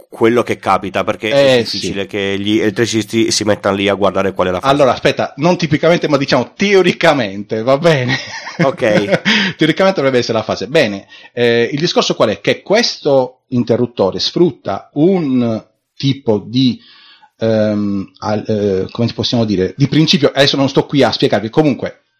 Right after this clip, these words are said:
Speaker 2: sfrutta il fatto che, eh, eh, passa la corrente tramite la lampadina anche a led, eh, e con quel minimo di corrente che fa passare tramite la lampadina senza accenderla riesce ad alimentarsi. Ecco,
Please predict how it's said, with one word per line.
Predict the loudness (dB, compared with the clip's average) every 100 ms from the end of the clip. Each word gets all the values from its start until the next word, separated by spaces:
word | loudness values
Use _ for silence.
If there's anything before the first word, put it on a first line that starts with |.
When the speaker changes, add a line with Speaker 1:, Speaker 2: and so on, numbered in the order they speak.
| _
Speaker 2:
sfrutta | -2 0 4 2
il |
fatto | 2 0 0 -4
che, | 0 0 0 -8 -20 -20 -20 -2
eh, | 2 4 4 2 2 0 0 -2 -4 -8 -4
eh, | 0 0 -2 _
passa | 0 2 2
la | 0
corrente | 2 2 0 -2
tramite | 0 0 0 -4 -2
la | 0 2
lampadina | 2 0 0 0 0 -2 -2
anche | -2 0 0
a |
led, | 2 0 -2 0 0 0 -10 -20 -20 -6
eh, | 2 4 4 2 0 2
e | 4 4 0
con | 0 2 2 0
quel | 0 2
minimo | 2 2 2 2 2
di | 2
corrente | 2 2 0 -2
che | 0
fa | 0
passare | 0 0 0 2
tramite | 0 2
la | 2
lampadina | 2 2 0 0
senza | 0 2 0
accenderla | 0 2 2 2 2 2
riesce | 4 2 2
ad | 2
alimentarsi. | 2 -2 -4 -4 -4 -4 -4
Ecco, | -2 -4